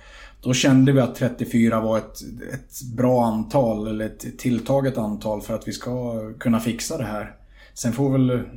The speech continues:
tiden visa om vi hade rätt eller fel. Eh, men sen också en sportslig del att, att jag har ju sett de här spelarna, alltså, det här är ju femte året jag gör det här och det, jag kan ju säga att jag har ju aldrig haft så lite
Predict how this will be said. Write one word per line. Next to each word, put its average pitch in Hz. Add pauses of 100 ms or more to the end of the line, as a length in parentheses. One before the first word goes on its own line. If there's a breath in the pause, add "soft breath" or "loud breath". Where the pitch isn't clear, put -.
(200)
tiden 123
visa 117
om 110
vi 110
hade 113
rätt 107
eller 110
fel. 107 (580 soft breath)
Eh, 107
men 127
sen 147
också 143
en 120
sportslig 123
del 107
att, 107
att -
jag 120
har 135
ju 131
sett -
de 113
här 117
spelarna, 110
alltså, 107 (840 loud breath)
det -
här 123
är 123
ju 123
femte 117
året 120
jag 117
gör 127
det 110
här 107
och 107
det, 110
jag 110
kan 123
ju 113
säga 110
att 104 (440)
jag 113
har 120
ju 120
aldrig 120
haft 113
så 110
lite 110